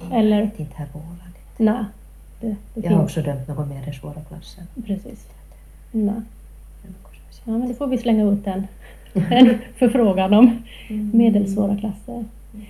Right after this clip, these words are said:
Speaker 2: Men det är ju förstås, när man börjar komma upp på den nivån så,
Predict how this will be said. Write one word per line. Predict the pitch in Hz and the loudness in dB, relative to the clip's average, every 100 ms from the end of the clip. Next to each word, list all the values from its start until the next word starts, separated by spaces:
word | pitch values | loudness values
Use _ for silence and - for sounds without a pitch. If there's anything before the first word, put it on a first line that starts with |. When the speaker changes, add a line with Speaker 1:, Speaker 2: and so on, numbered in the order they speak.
| - | -4
Speaker 2:
Men | 226 233 | 6 8
det | |
är | |
ju | 254 | 8
förstås, | 240 214 202 202 - 233 - - - | 4 2 0 0 -6 -10 -12 -18 -4
när | 226 | 4
man | 208 202 | 6 6
börjar | 208 | 6
komma | 214 | 4
upp | 208 | 4
på | 214 | 4
den | 214 | 4
nivån | 214 208 202 | 4 4 2
så, | 202 214 | 0 -4